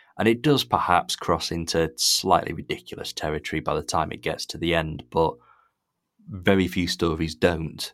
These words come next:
You know, it, it has to, you know, the format kind of dictates that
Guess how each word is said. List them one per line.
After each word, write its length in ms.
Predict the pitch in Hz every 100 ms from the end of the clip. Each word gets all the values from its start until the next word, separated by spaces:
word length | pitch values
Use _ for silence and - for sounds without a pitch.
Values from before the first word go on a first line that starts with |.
| -
You 100 | 90
know, 160 | 78 85
it, 100 | -
it 200 | 82 -
has 360 | - 92 -
to, 240 | - 78 - _ _ _ _ _ _ _ _ _ _ 107
you 80 |
know, 140 | 87 85
the 80 | 80
format 680 | - 107 92 85 85 -
kind 220 | - 85 82
of 140 | -
dictates 720 | - - - 92 87 - - -
that 360 | 87 - -